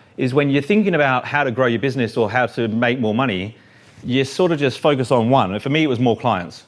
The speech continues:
Always, always wanted more clients, more sales. That was always my solution to everything.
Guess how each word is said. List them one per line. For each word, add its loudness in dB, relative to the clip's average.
Always, -4
always 0
wanted 2
more 2
clients, -2
more 0
sales. 0
That 0
was -2
always 2
my 0
solution -2
to 2
everything. -2